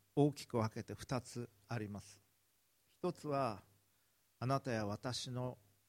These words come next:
重荷を担うということです。あなたは人生の重荷を一人、一人で担わく-、担わなくても良いのです。あなたの失敗も不安も悲しみも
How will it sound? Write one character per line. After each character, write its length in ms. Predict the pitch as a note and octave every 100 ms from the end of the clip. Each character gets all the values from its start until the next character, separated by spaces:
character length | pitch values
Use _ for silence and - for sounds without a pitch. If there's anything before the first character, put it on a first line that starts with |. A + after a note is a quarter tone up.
| _
重 240 | B2 B2 B2
荷 160 | B2
を 120 | B2 A#2
担 340 | A#2 B2 C3+
う 80 | A#2
と 100 | F#2
い 100 | E2+
う 60 |
こ 120 | - -
と 120 | -
で 100 | -
す。 120 | - _ _ _ _ _ _ _ _ _ _ _ _ _ _ _ _ _ _ _ _ _ -
あ 80 |
な 100 | C3+
た 120 | C#3+ C3
は 100 | A2+
人 240 | C#3+ D#3
生 240 | - C3
の 380 | A#2+ C3 A#2+ G#2+ _ _ _ -
重 240 | B2 B2 A#2+
荷 120 | B2
を 100 | B2
一 260 | - D3+
人、 100 | C#3+ -
一 240 | - D#3
人 120 | C#3
で 140 | A#2 A2
担 280 | A#2 B2 B2+
わ 140 | C#3
く-、 120 | - _ _ B2
担 280 | C3 C#3
わ 120 | C#3+ C#3+
な 120 | C#3+
く 100 | -
て 100 | A#2
も 120 | A2
良 180 | B2 C3+
い 80 | A#2
の 120 | F#2+
で 120 | -
す。 60 | - _ _ _ -
あ 80 | A#2+
な 140 | C#3
た 160 | - A#2
の 100 | A2
失 160 | - _ C#3+
敗 180 | C3+
も 320 | C3+ C#3 C3+ - _ _ _ _ _ _ _ -
不 100 | C3+
安 280 | B2+ B2+ B2
も 220 | B2+ C3 - _ _ _ _ _ _ _ _ _ _ _ _ _ _ -
悲 200 | C#3+ B2+
し 180 | B2 -
み 180 | B2 A#2
も 240 | A#2 A#2+